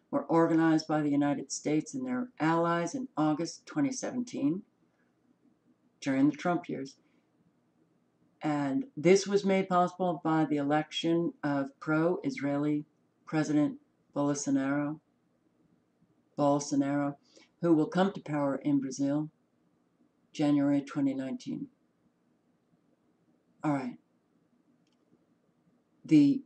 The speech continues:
destabilization of countries throughout the world have been the intent of our military, C I A,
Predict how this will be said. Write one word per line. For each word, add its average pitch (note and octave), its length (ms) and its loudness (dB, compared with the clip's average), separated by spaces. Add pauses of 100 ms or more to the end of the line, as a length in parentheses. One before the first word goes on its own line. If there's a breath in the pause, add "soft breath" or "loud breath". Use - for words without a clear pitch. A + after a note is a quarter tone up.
(180)
destabilization D#3 1400 2 (180)
of C3 480 -6
countries D#3 480 0
throughout C#3+ 460 -4
the E3 80 -4
world C#3 360 -6 (1080 soft breath)
have C#3+ 380 0
been D3 480 4 (420)
the B2+ 440 2 (640)
intent D#3+ 640 2 (520)
of D3 260 2
our C#3+ 240 2
military, C#3+ 800 0 (120)
C - 320 -4
I D3 140 0
A, C#3 400 0